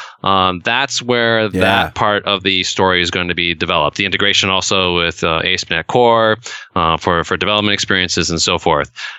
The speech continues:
Speaker 1: Um, so contributions there would be, like, if you, you have ideas on how the component model should work, how it,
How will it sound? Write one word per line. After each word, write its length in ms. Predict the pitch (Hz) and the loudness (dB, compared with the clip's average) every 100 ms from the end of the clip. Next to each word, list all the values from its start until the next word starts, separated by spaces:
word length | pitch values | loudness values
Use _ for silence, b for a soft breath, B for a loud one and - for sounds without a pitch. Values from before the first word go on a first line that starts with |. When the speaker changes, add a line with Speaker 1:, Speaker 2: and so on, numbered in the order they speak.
| B | B
Speaker 1:
Um, 420 | 87 85 82 82 | 0 0 0 0
so 220 | 76 113 101 | 0 0 0
contributions 640 | 135 143 156 147 135 113 | 0 2 2 4 4 2
there 300 | 110 127 156 | 2 2 2
would 160 | 135 113 | 2 2
be, 200 | 135 127 | 0 0
like, 200 | 104 107 | 0 0
if 80 | |
you, 240 | 101 101 95 | 2 2 0
you 140 | 98 95 | -2 0
have 180 | 101 101 | 0 0
ideas 560 | 104 104 127 139 127 | 0 2 2 2 2
on 280 | 104 95 90 | 2 0 0
how 260 | 85 104 104 | 0 0 0
the 100 | 104 | -2
component 380 | 110 98 117 101 | -4 -2 -2 2
model 240 | 110 110 | 2 2
should 260 | 101 92 104 | 2 -2 0
work, 540 | 160 170 165 151 143 | 2 4 4 2 2
how 280 | - 107 104 | 2 2 2
it, 140 | 101 | 0